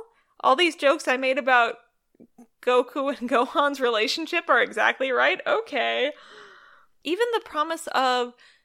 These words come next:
there's a giant tree with supernaturally powered fruit that's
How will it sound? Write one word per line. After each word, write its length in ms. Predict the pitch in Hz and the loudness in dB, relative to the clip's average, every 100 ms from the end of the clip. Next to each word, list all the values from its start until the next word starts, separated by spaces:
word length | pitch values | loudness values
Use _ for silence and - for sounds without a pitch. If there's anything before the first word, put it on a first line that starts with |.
| - | -2
there's 260 | 254 277 294 | 2 2 2
a 60 | |
giant 400 | 302 262 254 254 - | -4 -2 -2 -4 -6
tree 260 | 262 262 | -6 -4
with 160 | 254 240 | -4 -8
supernaturally 880 | - 269 285 254 247 - 240 262 240 | -8 -4 -2 0 -2 -2 -2 -2 -2
powered 480 | - 226 240 233 226 | -2 0 0 0 -6
fruit 560 | - - 233 262 254 - | -16 -8 -6 -4 -6 -4
that's 400 | 226 226 - | -4 -4 -20